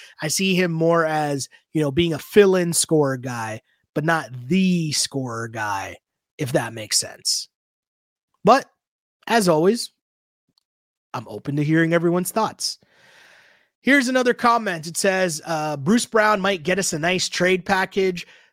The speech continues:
Definitely. I think Bruce Brown, you know, if Terry Rozier was able to net a first round pick, Bruce Brown might be able to do the same. And if you're the Raps, definitely take that. Again, you're acquiring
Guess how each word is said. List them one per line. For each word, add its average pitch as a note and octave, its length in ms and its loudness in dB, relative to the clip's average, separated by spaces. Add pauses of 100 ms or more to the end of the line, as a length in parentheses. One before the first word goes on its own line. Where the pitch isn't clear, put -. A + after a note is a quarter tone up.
(160)
Definitely. A#2+ 580 -4
I C3+ 100 -8
think G3+ 280 0
Bruce F3+ 240 0
Brown, D3+ 560 0 (400)
you E3+ 100 -2
know, D3 100 -2
if - 80 -14
Terry A3+ 280 4
Rozier F#3+ 500 4
was F3+ 160 0
able F#3 260 0
to F3 100 0
net F#3 260 0
a E3 60 -6
first F#3+ 300 -2
round F#3 240 0
pick, G3 300 -4 (460)
Bruce F3+ 280 0
Brown D3 640 -2 (180)
might D3 180 -2
be D#3 160 2
able D#3 140 -2
to D3+ 80 0
do D3+ 200 2
the C#3+ 80 -2
same. C3 440 -2 (580)
And E3 280 0
if D#3 140 -2
you're E3+ 120 4
the E3+ 80 2
Raps, - 500 2 (440)
definitely E3 460 -2
take B2+ 300 -8
that. F2 240 -14 (420)
Again, C#3 340 -2
you're C3 160 -10
acquiring F#3 720 0